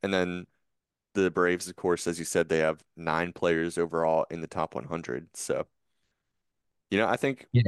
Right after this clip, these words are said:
Speaker 2: just to let people know, Spencer Strider is the next pitcher at seventeen.
Speaker 1: Yeah, I like that. I think that, uh,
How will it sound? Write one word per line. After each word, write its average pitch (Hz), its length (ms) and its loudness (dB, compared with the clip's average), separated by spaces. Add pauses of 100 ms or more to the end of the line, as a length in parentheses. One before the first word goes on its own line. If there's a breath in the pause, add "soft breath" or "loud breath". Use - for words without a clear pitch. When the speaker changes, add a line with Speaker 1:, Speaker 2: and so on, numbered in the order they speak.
(140)
Speaker 2:
just 147 240 6
to 175 80 6
let 139 120 8
people 120 240 6
know, 95 180 6
Spencer 113 420 0
Strider 92 600 2
is - 140 -6
the - 80 -8
next 71 200 -4
pitcher - 260 0
at - 140 -6
seventeen. - 460 -6 (1800)
Speaker 1:
Yeah, 107 140 -2 (300)
I 80 60 -4
like 82 220 -2
that. - 120 -2 (1300)
I - 40 -4
think 107 280 -2
that, 110 200 6
uh, 104 360 6